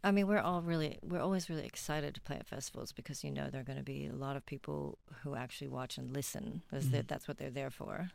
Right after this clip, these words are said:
Speaker 1: And they often, not at Echuca, but they often have paid a certain sum of money to see some blues. So when we choose our set list, we,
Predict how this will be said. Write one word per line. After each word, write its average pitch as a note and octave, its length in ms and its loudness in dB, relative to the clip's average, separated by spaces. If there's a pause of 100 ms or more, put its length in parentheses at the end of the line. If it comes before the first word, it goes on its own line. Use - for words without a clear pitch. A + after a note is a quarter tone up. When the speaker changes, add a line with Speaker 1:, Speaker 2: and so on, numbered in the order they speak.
(500)
Speaker 1:
And D3 100 0
they D3+ 80 2
often, C#3+ 500 0
not D#3+ 280 2
at C#3+ 140 -2
Echuca, C#3 340 -4
but C3+ 180 -4
they C3+ 80 -2
often C3+ 280 -2
have B2+ 120 -6
paid C3 440 -4 (600)
a D3 60 -8
certain - 260 -4
sum C3 200 -4
of A#2+ 100 -8
money C3+ 240 -4
to B2+ 140 -12
see C3+ 260 -4
some - 200 -6
blues. - 420 -4 (480)
So F3 180 2
when F3+ 140 6
we F#3+ 120 8
choose F#3+ 320 2
our F3 140 4
set D#3+ 320 2 (560)
list, D#3 520 -2
we, D3 260 -4